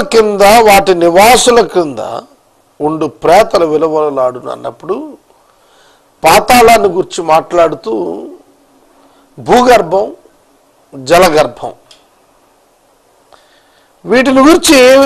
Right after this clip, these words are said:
అంటున్నాడు, పాతాళం తెరవబడింది,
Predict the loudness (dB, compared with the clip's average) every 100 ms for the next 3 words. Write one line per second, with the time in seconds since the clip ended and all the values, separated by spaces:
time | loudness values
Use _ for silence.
0 | 2 -2 0 2 4 4 4 2 0 -8
1 | _ _ _ _ -2 2 2 2 2 4
2 | 2 0 0 2 4 4 4 4 2 2